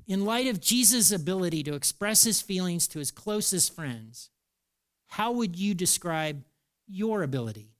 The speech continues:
to do the same? How would you describe your ability to do the same? Do you do it easily? Do you do it awkwardly?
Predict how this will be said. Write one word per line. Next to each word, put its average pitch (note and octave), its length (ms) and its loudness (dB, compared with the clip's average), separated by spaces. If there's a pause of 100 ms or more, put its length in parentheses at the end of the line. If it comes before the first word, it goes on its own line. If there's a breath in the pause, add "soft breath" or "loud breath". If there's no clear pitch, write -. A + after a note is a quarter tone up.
(580)
to F3 80 -2
do D#3 160 0
the C#3+ 100 0
same? B2 380 0 (1300)
How G#3 180 -2
would A3+ 180 -2
you A3+ 100 0
describe D3+ 680 0 (160)
your F#3+ 520 0
ability C#3+ 580 -4 (440)
to - 80 -4
do C#3+ 180 0
the C3+ 80 0
same? A2+ 420 -2 (540)
Do E3+ 120 0
you G#3 120 2
do G#3 220 2
it F3 220 -2
easily? A3+ 720 2 (760)
Do E3 120 0
you F3+ 140 2
do E3 200 0
it D3 200 -6
awkwardly? G#3+ 760 -2